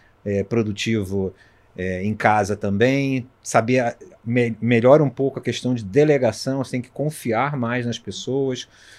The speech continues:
Então, no aspecto profissional, é, eu diria, eu valorizo muito a presença física,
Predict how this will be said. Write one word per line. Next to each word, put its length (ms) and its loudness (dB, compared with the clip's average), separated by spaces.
Então, 220 2
no 100 2
aspecto 420 -2
profissional, 960 0
é, 840 -2
eu 140 -2
diria, 400 -2
eu 100 -2
valorizo 420 2
muito 240 0
a 20 -2
presença 340 -4
física, 560 -10